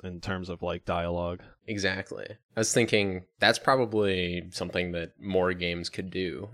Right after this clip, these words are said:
Speaker 2: in the future, more V R games, is have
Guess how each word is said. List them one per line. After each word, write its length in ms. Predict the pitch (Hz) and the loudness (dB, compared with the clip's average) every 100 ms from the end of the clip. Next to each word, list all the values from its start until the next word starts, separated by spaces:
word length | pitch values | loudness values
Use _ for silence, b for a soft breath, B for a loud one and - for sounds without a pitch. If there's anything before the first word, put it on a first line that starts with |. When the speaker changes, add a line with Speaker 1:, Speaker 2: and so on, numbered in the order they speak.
| 123 | -10
Speaker 2:
in 80 | |
the 80 | 95 | -10
future, 420 | 90 92 - - - | -8 -10 -10 -12 -2
more 160 | 104 92 | 2 2
V 160 | - | 2
R 160 | 85 90 | -2 -2
games, 500 | 87 80 98 95 - _ | -4 -12 -14 -14 -16 _
is 300 | 101 87 87 | -4 0 0
have 420 | - 98 87 87 | 0 -4 -4 -8